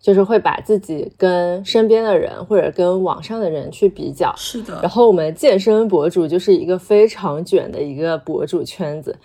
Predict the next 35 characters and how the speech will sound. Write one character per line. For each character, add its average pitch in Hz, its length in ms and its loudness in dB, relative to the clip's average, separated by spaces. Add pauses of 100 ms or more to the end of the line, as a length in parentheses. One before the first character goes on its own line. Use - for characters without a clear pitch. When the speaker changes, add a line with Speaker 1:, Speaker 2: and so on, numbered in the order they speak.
(200)
Speaker 1:
因 247 100 4
为 269 120 6
美 208 260 2
妆 208 320 2
圈 214 320 -2
什 208 100 -8
么 139 160 -8
的， 165 140 -4
你 175 140 -4
其 196 180 0
实 226 100 0
不 190 200 -10
用 208 200 4
自 220 140 -4
己 175 140 2
长 - 260 -2
得 - 160 -10 (180)
就 208 140 2
天 208 280 0
生 214 200 -2
很 156 200 -4
美， 170 280 -2
你 165 100 -4
只 - 160 -2
要 170 180 4
化 196 280 0
妆 202 360 0 (320)
技 233 160 2
术 208 140 2
很 185 220 -2
厉 202 160 4
害 190 160 0
就 147 120 -6
可 - 240 -14
以， - 240 -6